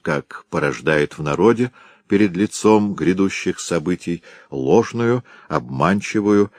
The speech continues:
и легкомысленную уверенность. Такой вред нельзя отрицать. Но подавляющее большинство нашего народа видит его причину в том, что традиция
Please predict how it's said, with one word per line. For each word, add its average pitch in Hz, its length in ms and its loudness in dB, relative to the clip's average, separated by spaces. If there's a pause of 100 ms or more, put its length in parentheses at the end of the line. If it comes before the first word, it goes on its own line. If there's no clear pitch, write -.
(160)
и 82 180 0
легкомысленную 76 1200 -2 (280)
уверенность. 62 880 -6 (2000)
Такой 160 340 8
вред 156 340 8
нельзя 110 400 6
отрицать. - 760 -4 (920)
Но 82 140 0
подавляющее 139 760 6
большинство 127 600 2
нашего 120 440 0
народа 139 540 4 (140)
видит 131 420 2
его 110 280 4
причину 110 540 0
в - 100 -14
том, 123 240 4
что 113 240 0
традиция 113 840 2